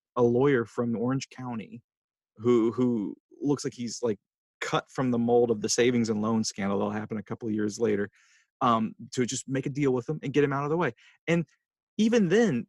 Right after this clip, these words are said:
he's more of an annoyance, uh, 'cause they're like, "You, you sure you don't just want some money? Can we just give you some money and you can go away?"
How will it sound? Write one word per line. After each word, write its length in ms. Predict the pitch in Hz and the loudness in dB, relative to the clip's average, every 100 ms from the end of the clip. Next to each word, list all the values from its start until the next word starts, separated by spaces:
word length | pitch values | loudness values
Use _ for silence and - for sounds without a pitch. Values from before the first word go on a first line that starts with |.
| - | -10
he's 420 | - 127 156 135 | -14 -6 -6 -4
more 180 | 156 180 | 0 0
of 60 | |
an 60 | 175 | 0
annoyance, 460 | 160 175 143 - - | -2 -2 -4 -6 -8
uh, 60 | 107 | -8
'cause 140 | - 123 | -8 -8
they're 180 | 127 | -4
like, 120 | 123 120 | -4 -6
"You, 180 | 156 - | -14 -10
you 120 | 135 | -8
sure 180 | 135 180 | -6 -4
you 60 | 180 | -4
don't 140 | 170 | -6
just 120 | - | -8
want 120 | 139 | -10
some 200 | - 104 | -6 -4
money? 280 | 98 98 104 | -4 -4 -6
Can 100 | - | -6
we 60 | 135 | -6
just 140 | 139 | -6
give 100 | 165 | -6
you 60 | 156 | -4
some 200 | - 120 | -2 0
money 380 | 104 98 107 120 | 0 0 -2 -4
and 100 | 110 | -4
you 80 | 104 | -4
can 80 | 104 | -2
go 160 | 98 98 | 2 2
away?" 380 | 95 92 98 | 0 -4 -8